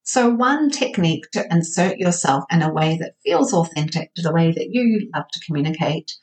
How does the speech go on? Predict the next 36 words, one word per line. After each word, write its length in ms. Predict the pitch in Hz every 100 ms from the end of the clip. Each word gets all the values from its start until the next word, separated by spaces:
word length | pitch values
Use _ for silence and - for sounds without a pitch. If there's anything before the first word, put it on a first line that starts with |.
| _ _ _ _
is 260 | 233 233 -
when 180 | 226 240
it's 260 | 285 - - - _ _ -
time 420 | - 160 185 233
and 140 | -
it, 180 | 165 143 _ _ _ _
everyone's 420 | 175 190 202 170 170
going 220 | 165 165
around 280 | 156 151 151
the 100 | 147
room 400 | 147 160 180 214 -
and 160 | 143 -
offering 400 | 156 - 170 175
final 420 | 170 151 160 - 156
ideas, 680 | 147 151 151 175 233 - 226 -
you 220 | 269 320
could 120 | 381 415
just 220 | 294 285
gently 360 | 170 156 175 208
say, 320 | - 214 196
"Well, 420 | 180 226 269 403 - - - _
I 140 | - 269
have 220 | 302 339
nothing 440 | 240 220 175 170
new 260 | 156 147 165
to 120 | 208
offer 440 | - 196 - - - - _ _ -
on 440 | 170 160 160 165
topic 420 | - - - - -
X. 500 | 160 233 - - - _ _ _ -
My 100 | 254
team 280 | 254 392 269
did 140 | -
it 200 | 147 -
so 160 | - 226
beautifully. 760 | 262 285 226 - 123 - 175